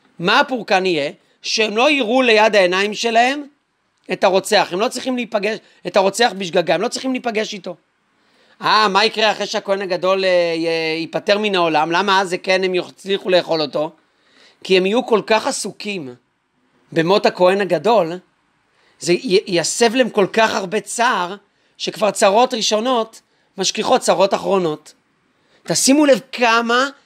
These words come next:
יחס התורה נותנת לרגשות של בני אדם, גם כשהם לא תמיד צודקים, שהרגשות הם לא תמיד נכונים. ה-, ה-, ומזה אנחנו צריכים להבין, כשאנחנו מתעסקים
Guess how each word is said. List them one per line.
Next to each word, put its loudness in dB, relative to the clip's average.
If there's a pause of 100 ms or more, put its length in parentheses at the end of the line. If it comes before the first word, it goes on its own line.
(140)
יחס -2
התורה -2
נותנת -8
לרגשות -4
של -2
בני -2
אדם, 0 (360)
גם 2
כשהם -2
לא 0
תמיד -6
צודקים, -8 (800)
שהרגשות 2
הם -4
לא 2
תמיד 0
נכונים. -4 (1800)
ה-, 2
ה-, 4 (220)
ומזה -2
אנחנו -6
צריכים -8
להבין, 0
כשאנחנו -4
מתעסקים -8